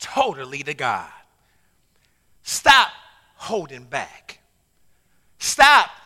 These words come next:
trying to find a loophole. Stop trying to do your own thing.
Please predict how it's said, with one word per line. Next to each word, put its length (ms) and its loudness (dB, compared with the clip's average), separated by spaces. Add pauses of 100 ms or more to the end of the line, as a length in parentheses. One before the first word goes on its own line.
(360)
trying 280 -2
to 60 -6
find 420 -2
a 60 -8
loophole. 680 -12 (580)
Stop 520 6 (380)
trying 260 -2
to 100 -6
do 200 -12
your 200 -4
own 300 -6
thing. 440 -18